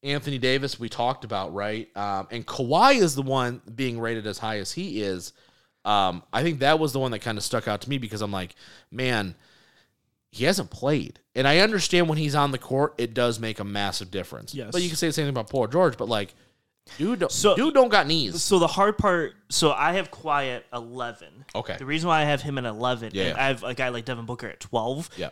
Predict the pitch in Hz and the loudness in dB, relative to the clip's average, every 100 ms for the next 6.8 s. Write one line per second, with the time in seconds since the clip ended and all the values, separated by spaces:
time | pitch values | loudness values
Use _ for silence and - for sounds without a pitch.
0 | - 135 131 - 117 139 180 - 185 139 | -2 0 0 -2 -2 0 0 0 0 4
1 | 131 127 117 - 110 60 - - - - | 4 4 0 -2 -2 -6 -4 -2 -2 -4
2 | 85 - _ _ - 131 139 147 180 180 | -8 -8 _ _ -4 0 0 2 6 4
3 | 143 - 127 147 160 170 147 156 143 139 | 4 -4 -2 2 2 4 4 6 6 4
4 | 131 131 127 123 117 110 - _ - 160 | 2 0 0 2 2 2 -4 _ -10 -4
5 | 131 - - 123 110 - 117 107 120 98 | -2 -2 -2 -2 -6 -6 -4 2 4 4
6 | 80 - 127 98 156 - - 85 | 0 0 2 2 2 0 -6 -10